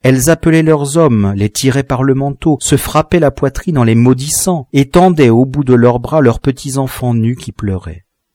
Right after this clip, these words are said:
Ce spectacle amollissait les barbares. Elles étaient un embarras, un péril. Plusieurs fois on les repoussa. Elles revenaient.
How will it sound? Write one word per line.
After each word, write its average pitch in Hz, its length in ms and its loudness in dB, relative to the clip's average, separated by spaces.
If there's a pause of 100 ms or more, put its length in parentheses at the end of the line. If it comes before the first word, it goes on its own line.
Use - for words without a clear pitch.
Ce - 180 -2
spectacle 139 600 0
amollissait 139 600 0
les 151 120 -2
barbares. 117 680 -6 (440)
Elles 120 200 0
étaient 117 260 0
un 104 120 2
embarras, 98 600 -2
un 98 140 -6
péril. 90 580 -6 (160)
Plusieurs 139 500 2
fois 165 240 0
on 143 140 0
les 107 120 2
repoussa. 107 600 -2 (100)
Elles 156 180 2
revenaient. 175 600 0